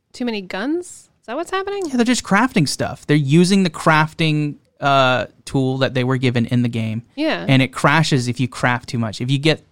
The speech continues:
Speaker 2: past a certain threshold of items,
Speaker 1: Weird.
Speaker 2: if you have too many items, it'll crash the game. And their response was like, "Oh, well, just don't play so much."
Speaker 1: <laughs> It's fucked up.
Speaker 2: That's stupid.
Speaker 1: I know it's stupid.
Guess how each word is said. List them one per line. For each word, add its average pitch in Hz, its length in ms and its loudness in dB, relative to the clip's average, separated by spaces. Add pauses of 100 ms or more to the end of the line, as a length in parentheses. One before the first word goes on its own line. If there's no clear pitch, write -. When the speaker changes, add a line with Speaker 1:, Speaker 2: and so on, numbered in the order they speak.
(160)
Speaker 2:
past 139 280 -2
a 127 40 -6
certain 127 260 -6
threshold 127 440 -4
of 113 100 -6
items, 120 360 -2
Speaker 1:
Weird. - 100 -18 (140)
Speaker 2:
if 135 100 -10
you 131 40 2
have 123 100 -6
too 160 200 0
many 147 180 2
items, 139 420 -2
it'll 120 160 -4
crash - 380 -4
the 113 80 -12
game. 82 240 -12 (400)
And 139 140 4
their 156 100 6
response 147 560 2
was 131 220 2
like, 120 280 2 (540)
"Oh, 170 140 6
well, 139 180 6
just 139 300 2
don't 139 220 4
play 131 260 4
so 120 160 0
much." 85 400 -6 (200)
Speaker 1:
<laughs> 269 100 -6 (840)
It's - 100 -20
fucked - 240 -10
up. 180 140 -10 (300)
Speaker 2:
That's 147 180 -2
stupid. 151 680 4 (280)
Speaker 1:
I 220 100 -2
know 330 160 6
it's 381 140 2
stupid. 202 540 -2